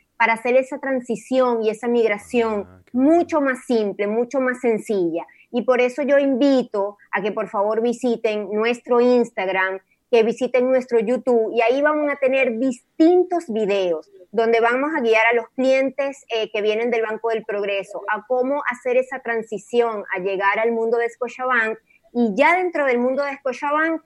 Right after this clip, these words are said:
Speaker 1: hemos trabajado, el equipo de Alfonsina ha trabajado para tener videos, para explicarle a los clientes cómo se usan las distintas funcionalidades, los distintos servicios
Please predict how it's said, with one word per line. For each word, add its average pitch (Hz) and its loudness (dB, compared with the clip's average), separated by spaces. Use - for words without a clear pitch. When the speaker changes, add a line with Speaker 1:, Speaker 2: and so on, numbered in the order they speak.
Speaker 1:
hemos 254 4
trabajado, 233 2
el 202 0
equipo 269 -4
de 262 -2
Alfonsina 226 -4
ha 233 -10
trabajado 240 -2
para 214 -2
tener 233 -2
videos, 262 0
para 214 -6
explicarle 226 -8
a - -2
los 262 -4
clientes 208 -2
cómo 302 2
se 277 -4
usan 311 0
las 233 -6
distintas 320 0
funcionalidades, 196 -4
los 196 -12
distintos 226 -8
servicios 330 0